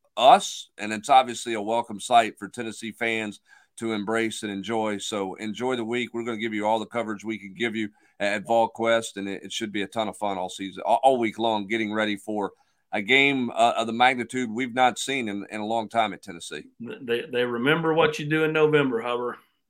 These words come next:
Speaker 2: That's what they, uh, that's what the old head coach here for a long time used to tell his teams. That was beating Vanderbilt and Kentucky.
Speaker 1: Yeah.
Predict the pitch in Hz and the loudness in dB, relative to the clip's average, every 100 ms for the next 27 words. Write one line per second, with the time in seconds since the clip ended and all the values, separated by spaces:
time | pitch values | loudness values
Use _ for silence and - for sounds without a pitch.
0 | - - - _ _ - 113 - 127 135 | -20 -20 -20 _ _ -14 -8 -4 -2 0
1 | 135 135 127 123 143 131 139 135 143 131 | 0 -2 -6 -8 -4 0 0 2 -2 0
2 | 143 143 - - 139 135 131 127 123 135 | 2 0 -2 0 2 0 -2 -6 -4 -2
3 | 139 139 147 131 127 131 _ _ _ - | -2 0 2 0 -4 -8 _ _ _ -8
4 | 135 131 131 139 135 131 147 143 120 113 | -6 -6 0 0 0 -2 0 0 0 -6
5 | 110 _ - _ - 139 135 127 139 139 | -12 _ -20 _ 0 2 0 2 2 2
6 | 127 117 110 127 143 135 135 135 131 120 | -2 -6 -4 2 2 4 2 2 0 -6
7 | 113 110 131 117 131 | -6 0 0 2 2